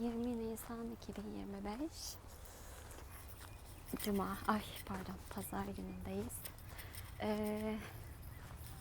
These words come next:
ben kısaca, ya bu kayıtlar tabii benim için olduğu için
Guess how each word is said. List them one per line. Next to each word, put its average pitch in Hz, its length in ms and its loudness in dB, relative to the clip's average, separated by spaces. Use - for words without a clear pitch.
ben 240 420 12
kısaca, 247 600 6
ya 220 100 0
bu 220 60 4
kayıtlar 233 480 4
tabii 226 260 2
benim 226 280 4
için 220 340 -2
olduğu 240 380 0
için 277 240 -2